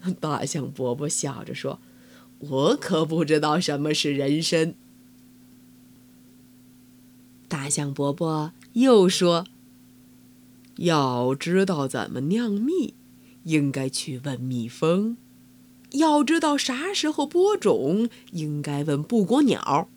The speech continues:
”“那，那找人参该问谁呢？”小猢狲问。“呃，当然是问采药的小兔妹妹了。”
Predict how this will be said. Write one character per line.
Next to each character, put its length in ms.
”“那， 140
那 120
找 220
人 160
参 180
该 220
问 180
谁 240
呢？” 180
小 240
猢 200
狲 240
问。 220
“呃， 160
当 360
然 480
是 340
问 220
采 500
药 360
的 360
小 560
兔 560
妹 320
妹 200
了。” 280